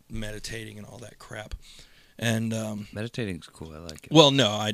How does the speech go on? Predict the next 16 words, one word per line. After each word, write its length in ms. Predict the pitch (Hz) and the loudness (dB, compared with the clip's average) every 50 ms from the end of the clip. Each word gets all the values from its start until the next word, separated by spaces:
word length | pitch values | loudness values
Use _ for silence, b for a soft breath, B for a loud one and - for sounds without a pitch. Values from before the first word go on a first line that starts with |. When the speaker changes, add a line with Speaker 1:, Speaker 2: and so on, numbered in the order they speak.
| 104 | -4
Speaker 1:
yeah, 300 | - 113 117 113 107 104 | -4 0 0 2 2 0
I 80 | 104 107 | 0 -2
don't 160 | 110 110 95 | -2 -2 -2
mean 160 | 101 101 98 | -4 -6 -8
crap. 400 | 95 - - - 110 107 104 - | -10 -10 -6 -6 -6 -4 -4 -6
It's 180 | 107 101 - - | -6 -6 -4 -4
not 220 | 117 110 101 - | -6 -6 -6 -8
crap. 340 | - - - 113 110 107 - | -8 -4 -4 -2 -2 -4 -4
It's 300 | 107 101 - - - - | -8 -8 -8 -8 -8 -6
actually 340 | - 104 104 - - 104 104 | -4 -4 -4 -4 -6 -6 -6
very 260 | 104 104 107 107 104 | -4 -4 -4 -4 -4
relaxing, 560 | 104 104 104 107 101 104 107 - - - 98 | -6 -8 -8 -8 -8 -8 -8 -10 -10 -8 -8
and 80 | 104 104 | -10 -10
I 40 | 104 | -10
fell 220 | 110 - - 107 107 | -8 -6 -6 -4 -4
asleep 360 | 98 - - 117 110 110 | -6 -6 -6 -6 -6 -6